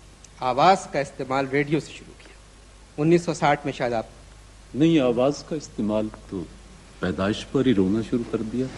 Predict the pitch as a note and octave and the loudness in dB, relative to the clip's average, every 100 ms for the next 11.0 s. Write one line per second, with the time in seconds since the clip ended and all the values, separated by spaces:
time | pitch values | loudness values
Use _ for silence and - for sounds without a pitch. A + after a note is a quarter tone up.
0 | - - - - - - F#3+ - D3+ - | -8 -6 -4 0 2 4 6 8 8 8
1 | - E3 - - - - - - - - | 6 4 2 -2 0 0 0 -2 -6 -8
2 | - - - - - - - - - - | -8 -8 -8 -10 -12 -12 -10 -10 -6 2
3 | C#3+ E3+ E3+ D#3 D#3+ C#3+ C3+ B2 E3+ E3 | 8 10 12 12 10 10 6 2 6 10
4 | F#3 F3+ - G2+ F#2+ - - - - - | 10 10 6 -2 -10 -16 -20 -20 -20 -20
5 | - - F#2+ F#2 F2 F2 - - G2 D2+ | -20 -12 -4 -2 -2 -4 -6 0 0 0
6 | - - - - - D3+ D3 C#3 - - | -8 -20 -20 -20 -8 2 4 4 2 -4
7 | - - - - G2+ C3+ G#2 F2 D#2 D#2+ | -14 -14 -14 -6 4 6 6 2 -4 0
8 | D3 D3 C#3 - G#2 - - - - - | 2 2 2 -2 -4 -4 -12 -20 -20 -20
9 | - - - - - - - - - - | -20 -20 -20 -20 -20 -20 -20 -20 -20 -2
10 | - A#2 A#2+ G#2+ G2+ E2+ D#2 D#2 - - | 0 4 4 6 4 2 0 -6 -10 -16